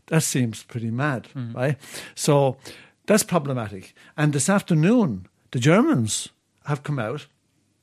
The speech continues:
Speaker 1: and said that they're not going to give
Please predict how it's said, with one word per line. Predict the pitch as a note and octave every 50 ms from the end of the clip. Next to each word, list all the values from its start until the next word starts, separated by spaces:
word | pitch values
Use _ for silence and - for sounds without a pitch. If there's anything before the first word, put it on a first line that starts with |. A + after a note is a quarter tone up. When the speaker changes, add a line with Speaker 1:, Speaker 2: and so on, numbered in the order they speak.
| _ _ _ _ _ - - -
Speaker 1:
and | D3 D#3+ D#3
said | - - E3+ D#3 D3+ D3+ A#2+ - _ - - - - - _ -
that | E3+ D#3+ - - -
they're | E3+ E3
not | E3+ F#3+ A3 G#3 - -
going | D#3 C#3+ C3+
to | B2+ - -
give | - C3 B2 A#2+ A#2+ A2+ -